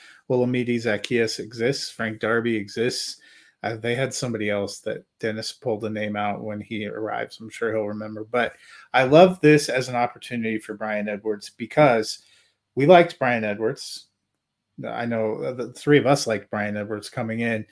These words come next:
Never really worked for the Raiders. If he can't get on the field and earn a starting spot opposite London and Pitts here, it's never gonna happen for him. But if he does, I think there's still some potential for him to have some fantasy relevant games.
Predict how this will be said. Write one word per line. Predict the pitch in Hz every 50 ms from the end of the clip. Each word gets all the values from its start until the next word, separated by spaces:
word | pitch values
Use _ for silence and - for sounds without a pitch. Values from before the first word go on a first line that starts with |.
| _ - - _ _ _ -
Never | 107 110 113 120 127 143 160
really | 156 160 165 160 151
worked | 139 131 143 135 - -
for | - - 131
the | 117 117
Raiders. | 120 120 117 113 104 101 98 - - -
If | -
he | - - 151 143
can't | - - 175 165 - -
get | 143 135 131 135
on | 131 127 123
the | 120
field | - - 117 117 120 120 123 123 127 127
and | - 117 117 110 107
earn | 113 120 117 117 120 117
a | 110 101
starting | - - - 117 113 113 113 113
spot | - - - - 110 113 113 104
opposite | 107 107 107 - - - - 123 113 98
London | 107 110 110 107 110 110 104
and | 104 101 98
Pitts | - 113 107 - -
here, | - 123 110 110 120
it's | 120 120 113 110 -
never | 117 110 107 104 110
gonna | 113 117 117 110
happen | 120 117 113 113 - 120 110
for | - _ - 127 127
him. | 139 143 143 _ _ - - - - - _ -
But | 135 143
if | 143
he | - 156
does, | 131 143 156 208 220 160 151 151 156 160
I | - 135 139
think | 143 - 180 196 185 - -
there's | 135 139 139 139 -
still | - - 175 190 202
some | 196 - 175 156
potential | 156 156 139 - 180 185 - - 147 135 139 147 - _ _ - - - _ _ _ -
for | 131 123
him | 120 139 131 135 139 143 143 143 - -
to | - 131 127 123 123 123
have | 120 135 120 123 135 -
some | - 156 147 -
fantasy | - 123 123 127 - - - 117
relevant | 113 110 113 113 113 107 104 101
games. | 113 110 110 113 127 - -